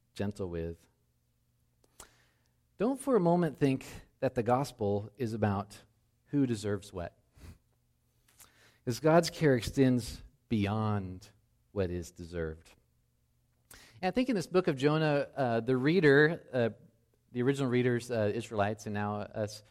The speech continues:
we're supposed to, I think, identify with Jonah. You know, we're, we're the religious person, et cetera. And so the book speaks very loud, uh, to those of us in that scenario. Um,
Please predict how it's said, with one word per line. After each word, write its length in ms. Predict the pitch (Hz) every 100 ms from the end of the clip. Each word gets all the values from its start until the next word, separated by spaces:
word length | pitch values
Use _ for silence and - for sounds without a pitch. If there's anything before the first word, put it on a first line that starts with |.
| _
we're 80 | 147
supposed 300 | - 165 -
to, 100 | 147
I 100 | 117
think, 200 | 135 127
identify 600 | 107 104 123 135 117 101
with 200 | 98 95
Jonah. 400 | 104 107 117 78 - _ _ _ _ -
You 80 | 110
know, 120 | 104
we're, 280 | 110 120 117 _ _ -
we're 200 | 120 123
the 220 | 117 110
religious 420 | 104 117 120 123
person, 760 | - 127 120 127 120 120 120 117
et 140 | 113
cetera. 560 | - 117 - 123 117 110 - _ _
And 240 | 117 117 113
so 260 | 135 120
the 140 | 113 117
book 180 | 147
speaks 380 | - - 139 110
very 320 | 113 127 139
loud, 520 | 117 113 120 117 113 117
uh, 300 | 107 98 95 98
to 100 | -
those 240 | 107 104 101
of 100 | 101
us 380 | 101 - - - -
in 160 | 98
that 340 | 95 95 - - _ _
scenario. 640 | - 101 98 110 101 95 90 - - -
Um, 400 | 135 127 110 104